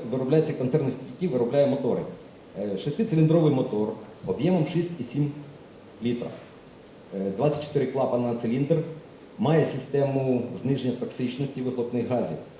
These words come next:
має, є фільтр сажовий, а також, е, систему мочовини AdBlue, яка допомагає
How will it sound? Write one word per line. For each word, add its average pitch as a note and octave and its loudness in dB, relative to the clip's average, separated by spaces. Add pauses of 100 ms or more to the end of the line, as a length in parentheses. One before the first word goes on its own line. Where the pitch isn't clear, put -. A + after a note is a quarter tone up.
(380)
має, A#2 2 (180)
є A#2+ 0
фільтр D3 0 (880)
сажовий, D3+ 4 (100)
а D#3 -4
також, D3 0 (180)
е, B2 0 (100)
систему B2+ 0
мочовини B2 0
AdBlue, A2+ -2 (340)
яка A2+ 2
допомагає A2+ 2